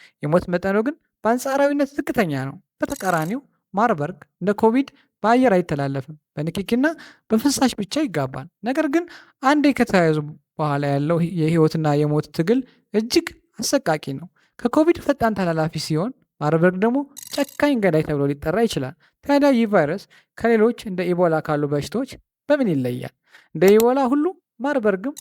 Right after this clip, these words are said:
ሄሞሬጂክ ትኩሳት ወይም ሄሞሬጂክ ፊቨር ከሚያስከትሉ በሽታዎች አንዱ ነው። ምልክታቸው በጣም ይመሳሰላል። ከፍተኛ ትኩሳት፣ የጡንቻ ህመምና የውስጥ ደም መፍሰስ። ቢሆንም የማርበርግ ቫይረስ ድንገተኛ የመከሰት ባህሪና እስካሁን ድረስ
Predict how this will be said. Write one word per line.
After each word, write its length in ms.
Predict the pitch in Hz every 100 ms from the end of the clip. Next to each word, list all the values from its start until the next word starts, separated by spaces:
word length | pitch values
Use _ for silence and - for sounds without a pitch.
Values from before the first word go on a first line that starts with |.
| - -
ሄሞሬጂክ 500 | 233 240 233 214 -
ትኩሳት 460 | 208 196 - 165 160
ወይም 220 | 151 226
ሄሞሬጂክ 520 | 196 196 180 180 175
ፊቨር 240 | - 160 156
ከሚያስከትሉ 560 | 170 156 156 160 - 147
በሽታዎች 420 | 151 - 240 262
አንዱ 200 | 214 156 139
ነው። 140 | 135 - _ _ _ -
ምልክታቸው 540 | 175 - 202 208 226
በጣም 260 | 254 302 285
ይመሳሰላል። 600 | 247 196 175 - 143 143 - _ _
ከፍተኛ 420 | 175 - 262 269
ትኩሳት፣ 560 | 254 - 151 151 139 143
የጡንቻ 320 | 170 226 226 226
ህመምና 400 | 202 170 156 180 285 - _ -
የውስጥ 220 | 220 240 220
ደም 200 | 190 165
መፍሰስ። 340 | 156 156 143 - _ -
ቢሆንም 340 | 165 214 320 339 _ _ _ _ -
የማርበርግ 500 | 170 214 277 277 277
ቫይረስ 300 | 214 156 165
ድንገተኛ 420 | 170 165 170 160
የመከሰት 480 | 160 156 156 156 156
ባህሪና 380 | 147 143 147 160 269 - _ _
እስካሁን 360 | - 170 165 180
ድረስ 220 | 254